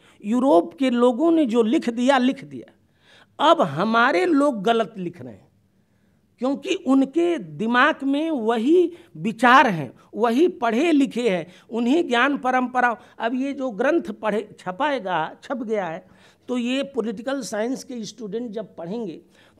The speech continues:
तो मूल स्रोत पर जाएंगे पढ़ने के लिए। तो हमें हर क्षेत्र में, राजनीति शास्त्र में, समाज शास्त्र में, दर्शन शास्त्र में, विज्ञान में, हर क्षेत्र में मस्तिष्क को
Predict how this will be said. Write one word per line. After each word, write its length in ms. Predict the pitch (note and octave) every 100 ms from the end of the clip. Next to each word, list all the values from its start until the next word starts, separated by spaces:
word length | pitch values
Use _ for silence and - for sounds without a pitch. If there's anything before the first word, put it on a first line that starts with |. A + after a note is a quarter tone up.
| -
तो 80 | B3+
मूल 500 | G#3+ G#3+ B3 E4 D#4+
स्रोत 460 | - B3+ B3+ C4
पर 160 | B3+ A#3+
जाएंगे 340 | A#3+ A#3+ A#3+
पढ़ने 380 | A3+ A3 G#3+ A#3
के 160 | A3+ A3
लिए। 200 | G#3+ - _ _ _
तो 100 | A#3+
हमें 480 | F3+ F#3+ A#3+ D#4 D4 - -
हर 260 | - C4
क्षेत्र 580 | C#4 - - E4+ E4+ G#3
में, 140 | D3 A#2+ _ _ _
राजनीति 640 | F#3+ G#3 A3 A#3 B3 C4
शास्त्र 460 | G#3+ A3 G#3+ - A3+
में, 220 | A3+ A#3 - _ _ _ _ _ _ _
समाज 440 | - A3 A#3 A3
शास्त्र 520 | F#3 - G#3+ G#3+ -
में, 260 | A3 A3+ A#3+ - _ _ _ _
दर्शन 760 | F3 D#3+ D3 D3+ A3+ G#3 B3+ C#4
शास्त्र 520 | C#4 G#3+ G3+ - G#3
में, 260 | A3+ A#3+ C4+ - _ _ _ D#3
विज्ञान 680 | D#3 G#3 E3 A3+ B3+ C#4
में, 260 | A#3+ A#3 C4 -
हर 300 | - A#3 E4+
क्षेत्र 580 | F4 - - F#4 F4+ -
में 220 | A#3+ F3+ - _ -
मस्तिष्क 800 | G3 A#3+ A#3 - D4+ C#4 - A#3
को 300 | F3+ G#3 G#3